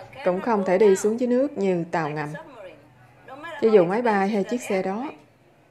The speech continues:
đắt tiền cỡ nào cũng không thể đi xuống bên dưới những vật khác nhau dành cho những điều khác nhau, hiểu không? Nhưng đến cảnh giới thứ năm, quý vị sẽ hạnh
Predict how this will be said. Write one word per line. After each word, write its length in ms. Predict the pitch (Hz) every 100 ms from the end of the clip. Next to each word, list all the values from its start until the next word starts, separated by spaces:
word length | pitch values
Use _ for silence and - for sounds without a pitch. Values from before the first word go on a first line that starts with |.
| _ _ _ _ _ - - 202 -
đắt 240 | 262 285 -
tiền 240 | 190 165
cỡ 180 | 175 180
nào 340 | 254 190 165 165
cũng 160 | 175
không 180 | 214 208
thể 180 | 202 165
đi 140 | 220
xuống 200 | 196 202
bên 160 | 233 185
dưới 260 | 190 214 269
những 220 | 160 190
vật 140 | 170 -
khác 220 | 226 262
nhau 300 | 202 170 165
dành 180 | 185 170
cho 100 | 196
những 200 | 180 185
điều 140 | 190
khác 220 | 156 233
nhau, 180 | 208 190 180
hiểu 140 | 180
không? 180 | 180 214 202 _ _ _ - 277 277 262 226 220 _ _
Nhưng 220 | - 214 202
đến 200 | 220 294
cảnh 160 | 190
giới 120 | 240
thứ 120 | 254 247
năm, 260 | 220 185 185 302 294 - 214 202 208 185 - - - - - - - -
quý 80 |
vị 260 | 262 185 160
sẽ 160 | - 202
hạnh 180 | 165